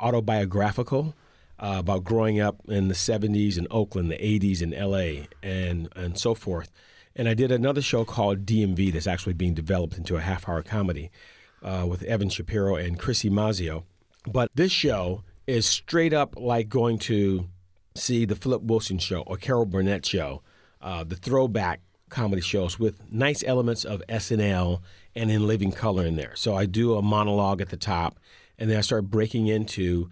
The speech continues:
sketches that have a character-driven, uh, focus.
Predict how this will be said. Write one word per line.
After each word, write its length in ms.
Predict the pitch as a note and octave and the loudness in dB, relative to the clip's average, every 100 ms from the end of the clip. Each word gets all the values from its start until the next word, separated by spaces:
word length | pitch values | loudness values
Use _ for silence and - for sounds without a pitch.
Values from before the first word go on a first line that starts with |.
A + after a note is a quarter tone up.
| - _ | -10 _
sketches 760 | - - E3 C#3 D#2 A#1 - - _ | -10 -2 0 0 -4 -6 -10 -10 _
that 160 | G#2 G2 | -6 -2
have 260 | F#2+ F2 - | -2 -2 -6
a 200 | E2+ C#2+ - | -10 -10 -4
character-driven, 800 | C#3 A#2 A2+ A2+ G#2+ A2 G#2 A2 - | 0 0 0 0 2 2 0 -6 -10
uh, 140 | F#2 | -10
focus. 460 | F2+ G#2+ G2 A2 - | -4 -2 0 -2 -2